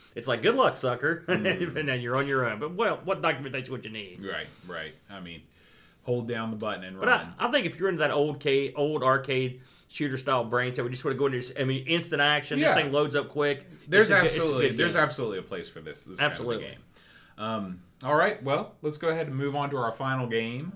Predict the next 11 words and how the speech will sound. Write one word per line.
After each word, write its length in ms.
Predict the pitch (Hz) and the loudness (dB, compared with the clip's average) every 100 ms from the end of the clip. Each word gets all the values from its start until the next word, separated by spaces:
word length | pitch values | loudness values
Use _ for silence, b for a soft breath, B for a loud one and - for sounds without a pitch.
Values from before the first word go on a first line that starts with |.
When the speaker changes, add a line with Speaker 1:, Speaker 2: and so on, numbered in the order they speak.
| - | -12
Speaker 2:
of 160 | 107 | -12
the 200 | 104 - | -10 -10
evening. 460 | 104 101 110 143 180 - | -8 -8 -8 -10 -12 -12
This 200 | 104 101 | -12 -12
is 160 | 92 | -12
my 220 | 101 107 | -6 -4
last 340 | 101 98 95 - | -2 -4 -6 -8
game. 360 | 101 104 143 - b b b b - | -8 -8 -10 -14 b b b b -6
This 260 | 165 180 | -4 -4
is 520 | 147 151 156 156 135 - - 107 | -2 2 2 2 -2 -8 -8 0
Outrun. 880 | 117 147 - 107 107 95 87 76 | 2 0 -2 -6 -6 -6 -8 -10